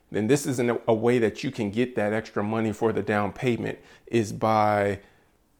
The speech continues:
refinancing a property that you already have under a D S C R loan. And you can refinance it under a conventional loan as well.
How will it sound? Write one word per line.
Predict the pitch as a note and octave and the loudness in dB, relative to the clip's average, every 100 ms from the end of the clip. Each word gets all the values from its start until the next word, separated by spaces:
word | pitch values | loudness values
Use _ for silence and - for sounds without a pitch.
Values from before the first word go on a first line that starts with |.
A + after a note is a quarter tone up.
| _ - | _ -4
refinancing | A2 B2+ - A#2 A#2 A2+ G#2+ - A2+ G2 | 0 0 0 0 2 0 -2 -2 -2 -2
a | |
property | - G#2+ G2+ A2 A2 | 0 2 2 0 -2
that | G#2 - | -4 -4
you | A#2+ | -6
already | - G#2+ G#2+ G#2 G2+ | 0 0 0 0 -2
have | F#2+ A2 A2 G2 G2+ - - - _ - | 0 0 2 0 -4 -10 -20 -20 _ -6
under | A2+ G#2+ A2 G#2+ | -4 -2 0 0
a | A#2 G#2 G2+ G2+ | 0 0 0 -2
D | G2+ A2 G#2+ | -2 -2 0
S | G2 - | -2 -4
C | G#2 | 0
R | G#2 A#2 | 4 4
loan. | G2+ G2 F#2+ | 4 0 -2
And | D3 | -2
you | D#4+ | 0
can | D4 | 0
refinance | C#3+ C3+ C#3+ C3+ B2+ - | 0 0 -2 -2 -4 -4
it | C3 | -4
under | B2 A#2+ | -2 0
a | A2+ | -2
conventional | A2+ G2 C#3 C#3+ C#3 B2 | -2 -2 -2 0 0 2
loan | A#2 A2+ G#2 | 2 0 -2
as | G2 | 2
well. | B2+ C#3+ G#2+ G2 | 6 8 6 2